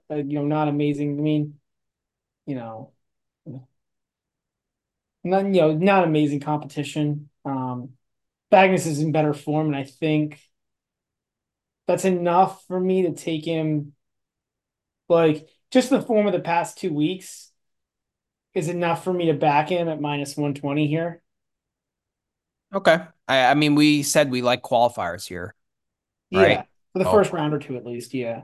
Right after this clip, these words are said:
Speaker 2: Me, that's the biggest reason why I would take Bagnis.
Speaker 1: Yeah.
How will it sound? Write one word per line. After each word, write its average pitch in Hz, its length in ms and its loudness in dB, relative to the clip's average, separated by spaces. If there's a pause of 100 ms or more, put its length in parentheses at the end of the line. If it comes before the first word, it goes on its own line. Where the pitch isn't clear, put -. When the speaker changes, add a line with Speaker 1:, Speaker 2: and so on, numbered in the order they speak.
(100)
Speaker 2:
Me, 139 140 0
that's 123 300 2
the 120 100 0
biggest 107 480 -2
reason 113 320 -2
why 98 280 0
I - 180 -2
would 104 200 -6
take 104 280 -8
Bagnis. 110 720 -2 (440)
Speaker 1:
Yeah. 117 340 -10